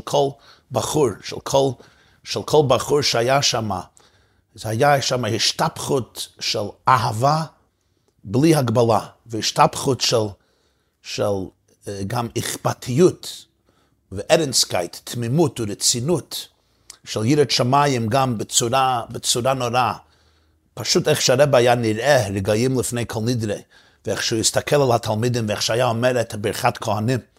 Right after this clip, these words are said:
אני זוכר שבשנה האחרונה, תשנ"ב,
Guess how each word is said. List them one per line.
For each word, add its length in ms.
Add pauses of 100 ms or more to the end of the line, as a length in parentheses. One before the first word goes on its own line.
(480)
אני 160
זוכר 300
שבשנה 520
האחרונה, 580
תשנ"ב, 760